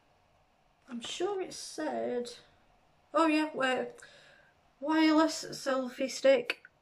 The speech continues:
tripod. Uses a remote control to take photos instead of clicking on your cell phone camera. Right.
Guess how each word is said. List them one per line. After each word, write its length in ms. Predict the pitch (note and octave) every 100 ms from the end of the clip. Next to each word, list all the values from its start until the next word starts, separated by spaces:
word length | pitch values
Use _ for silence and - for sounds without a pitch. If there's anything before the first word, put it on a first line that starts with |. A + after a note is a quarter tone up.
| -
tripod. 720 | - A#3 A3 G#3+ F#3+ G3+ - _ _ _ _ _ _ _ _
Uses 260 | A#3+ A#3 A3+
a 60 |
remote 280 | A#3 B3 C4+
control 520 | - C4+ B3 - A3+
to 120 | A3+ -
take 280 | A#3 A3+
photos 480 | - G#3+ G#3 - A3
instead 220 | G3+ A3
of 140 | G#3+ G#3+
clicking 320 | A#3 A3+ A3
on 180 | G#3+ G#3
your 420 | G#3 G3+ G#3+ -
cell 240 | - G#3 G3+
phone 240 | - F#3+
camera. 400 | - A3 A3+ D#3 - _ _ _ _ _ _ _ _ _ _ _ _ _ _ _ _ _ _ _ _ _ -
Right. 680 | B3 C#4 F#4 G4 E4 G#3+